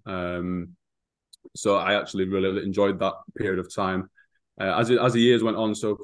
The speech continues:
maybe the first three or four years, I, I developed from, like, almost like a G P S analyst to an all-rounder, if you like, as they call them, or a generalist. Um, started doing bits in the gym, stuff like that. And then, um,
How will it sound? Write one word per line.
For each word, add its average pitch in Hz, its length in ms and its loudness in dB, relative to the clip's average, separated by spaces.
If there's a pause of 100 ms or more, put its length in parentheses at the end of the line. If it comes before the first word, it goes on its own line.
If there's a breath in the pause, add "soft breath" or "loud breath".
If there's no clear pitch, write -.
maybe 110 280 2
the 107 80 0
first 107 320 0
three 107 140 2
or 104 60 0
four 104 280 0
years, 104 200 4
I, 101 120 2
I 95 160 -4
developed 101 340 -2
from, 104 80 -8
like, 98 140 -4
almost 101 280 -2
like 98 120 -8
a - 20 -8
G 101 220 -2
P 104 120 0
S 98 140 0
analyst 98 360 -2
to 95 200 -2 (1120)
an 107 100 2
all-rounder, 101 480 4
if 104 120 -4
you 98 80 -4
like, 104 120 -4
as 98 80 -6
they 101 60 -2
call 107 200 -2
them, 113 120 -2
or 92 80 -2
a 92 40 -2
generalist. 107 600 -4 (520)
Um, 95 400 -4
started 92 280 -6
doing 98 100 0
bits - 180 -2
in 95 60 -2
the 87 40 -6
gym, 101 320 0 (200)
stuff - 200 -10
like 98 120 -2
that. 107 140 -2 (1160 soft breath)
And 107 120 0
then, 117 320 4 (120)
um, 110 720 0